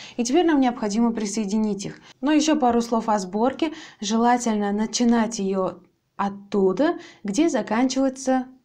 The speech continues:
планируемая складка. К примеру, если вы отвернёте наизнанку два раза, в пределах планки эту сборку делать не нужно.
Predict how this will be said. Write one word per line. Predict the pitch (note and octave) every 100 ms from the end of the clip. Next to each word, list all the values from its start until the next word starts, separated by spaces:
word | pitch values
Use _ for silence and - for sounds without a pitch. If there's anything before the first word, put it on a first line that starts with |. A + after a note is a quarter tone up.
| _ -
планируемая | G#3 G3 G3 G3+ G3+ G3 G3
складка. | G3 G3 E3+ - D#3+
К |
примеру, | - A3 G#3+ F3+
если | F#3+ C#4 D4+ B3+
вы | G#3 F3+ F3 F3 -
отвернёте | A3 A3+ A#3+ A#3+ A#3 G#3 F#3
наизнанку | F#3+ A3 G#3+ G#3 F#3+ F3+ F#3
два | F3+ A3+ A3
раза, | F3+ E3 D#3+ G3+ G#3 -
в |
пределах | - B3+ G#3 A#3+ C4+ G#3 F3+ -
планки | A#3+ D4 F4+ - F#3 E3+ -
эту | B3+ B3+
сборку | G#3 G3+ D#4+ D#4
делать | G3 G3+ A3+ A3+
не | G#3+
нужно. | G#3+ G3 E3+ -